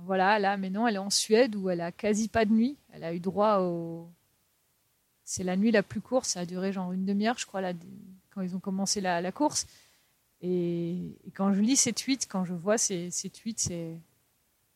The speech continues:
t'as l'impression, en fait, de rater ton truc parce que t'es pas sûr d'être dans les délais, mais en même temps, ce que tu fais, c'est complètement ouf. Elle a fait mille trois cents kilomètres en six jours. Et, euh,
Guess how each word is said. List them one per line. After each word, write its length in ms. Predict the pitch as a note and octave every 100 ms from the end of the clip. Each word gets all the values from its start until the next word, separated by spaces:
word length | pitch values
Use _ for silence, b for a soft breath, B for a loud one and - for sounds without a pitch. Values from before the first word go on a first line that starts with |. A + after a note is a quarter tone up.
| _ _ _
t'as 100 | -
l'impression, 500 | G3+ A3+ - A#3 C#4+
en 40 | C#4+
fait, 180 | - G#3+
de 100 | F#3
rater 360 | F3 G3+ - B3
ton 140 | B3
truc 260 | A3 G#3+ -
parce 160 | - F3
que 100 | F#3
t'es 180 | - F3+
pas 180 | A3+ A3+
sûr 240 | - B3+
d'être 180 | G#3 F#3
dans 140 | F#3
les 120 | F#3
délais, 360 | F3+ G3 A3+ B3
mais 100 | G#3
en 80 | F3
même 160 | F3+
temps, 140 | F3+ C4+
ce 80 | -
que 100 | F#3+
tu 180 | - F3
fais, 160 | A3
c'est 180 | A3+ F#3
complètement 540 | F#3+ F3 F#3 G3 F3+
ouf. 240 | B3+ C4+ -
Elle 100 | F3+
a 60 |
fait 180 | D#3 E3+
mille 200 | E3+ F#3
trois 200 | - G#3
cents 180 | G3+ A3
kilomètres 480 | - G#3+ G3+ A#3+ F#3+
en 60 |
six 220 | E3+ - F#3+
jours. 260 | B3+ C#4+ _ b b b b b b b _ -
Et, 200 | E3+ D#3+
euh, 320 | E3 E3 E3